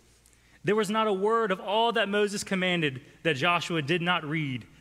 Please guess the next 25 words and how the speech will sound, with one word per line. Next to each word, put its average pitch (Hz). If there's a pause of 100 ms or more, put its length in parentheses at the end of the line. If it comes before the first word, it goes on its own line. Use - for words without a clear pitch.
before 160
all 180
the 165
assembly 151
of 131
Israel, 107 (220)
and 180
the 175
women, 143 (180)
and 214
the 214
little 180
ones, 139
and 233
the 233
sojourners 180
who 170
lived 156
among 143
them." 101 (760)
And 151
yet, 156 (1800)
it 127
sounded 180
right, 220